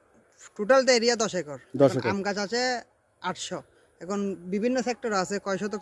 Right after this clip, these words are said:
Speaker 1: তো হিসাব নাই।
Speaker 2: আচ্ছা।
Speaker 1: আটশো আম গাছ আছে আমার।
Speaker 2: আটশো আম গাছ আছে না?
Speaker 1: আটশো আম গাছ।
Speaker 2: আচ্ছা, ঠিক আছে দর্শক, চলুন তাহলে আমরা তুহিনের সাথে ঘুরে ঘুরে এই আম বাগানটা আরেকটু দেখি, আপনাদেরকে একটু দেখাই, চলুন।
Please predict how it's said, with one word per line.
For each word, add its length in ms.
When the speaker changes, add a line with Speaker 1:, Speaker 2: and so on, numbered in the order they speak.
Speaker 1:
তো 100
হিসাব 320
নাই। 120
Speaker 2:
আচ্ছা। 300
Speaker 1:
আটশো 300
আম 120
গাছ 140
আছে 160
আমার। 240
Speaker 2:
আটশো 280
আম 120
গাছ 160
আছে 100
না? 80
Speaker 1:
আটশো 140
আম 140
গাছ। 220
Speaker 2:
আচ্ছা, 140
ঠিক 180
আছে 180
দর্শক, 280
চলুন 300
তাহলে 200
আমরা 160
তুহিনের 360
সাথে 220
ঘুরে 180
ঘুরে 260
এই 340
আম 200
বাগানটা 300
আরেকটু 200
দেখি, 320
আপনাদেরকে 360
একটু 160
দেখাই, 320
চলুন। 280